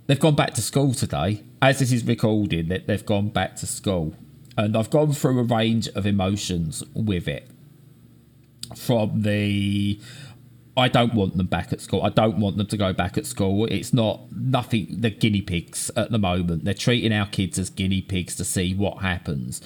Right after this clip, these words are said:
Um, to the, um, okay, look, they can go back because the school is putting in the, um, the precautions needed.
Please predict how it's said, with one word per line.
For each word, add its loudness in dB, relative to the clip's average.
Um, 0
to 0
the, 0
um, 2
okay, 2
look, -2
they 0
can -2
go 2
back -2
because -6
the -6
school 0
is 0
putting -2
in 0
the, -2
um, -2
the 2
precautions -2
needed. 0